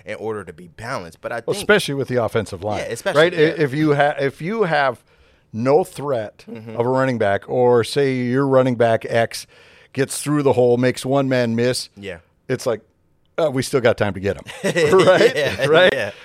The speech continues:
Speaker 2: But if it's a running back that gets through and then all of a sudden,
Speaker 1: Mm-hmm.
Speaker 2: we, we're in trouble here,
Speaker 1: Right.
Speaker 2: boys. That's the difference. And so, you know, do they have that piece, right? Because if,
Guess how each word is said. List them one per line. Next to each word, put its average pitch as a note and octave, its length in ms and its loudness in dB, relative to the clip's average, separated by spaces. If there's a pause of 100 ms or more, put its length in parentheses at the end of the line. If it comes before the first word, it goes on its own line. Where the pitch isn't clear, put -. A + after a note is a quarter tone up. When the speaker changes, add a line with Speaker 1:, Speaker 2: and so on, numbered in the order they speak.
(120)
Speaker 2:
But F3 160 4
if E3 220 0
it's D#3 220 -2
a D3 120 4
running D#3 360 0
back C#3 380 4
that A#2 420 2 (260)
gets D#3+ 260 0
through C#3+ 480 2
and C3 160 0
then B2+ 140 0
all B2 180 2
of A#2 60 -2
a A2 60 -2
sudden, G#2 420 -2 (460)
Speaker 1:
Mm-hmm. F#2+ 240 -16 (160)
Speaker 2:
we, E3+ 240 2 (260)
we're D#3+ 260 0
in B2+ 80 -4
trouble C#3 300 0
here, A2+ 160 0
Speaker 1:
Right. F#2+ 280 -4
Speaker 2:
boys. - 180 -14 (440)
That's D3 460 0
the C3+ 160 -10
difference. A2 560 -8 (100)
And C3 400 -2
so, B2 580 0 (420)
you C3 60 -4
know, A#2 200 -4 (720)
do D#3+ 240 -6
they D3 240 0
have A#2+ 440 -10
that G#2+ 380 -10
piece, - 540 -18 (180)
right? B2 300 0
Because C#3 280 -6
if, C#3+ 220 -6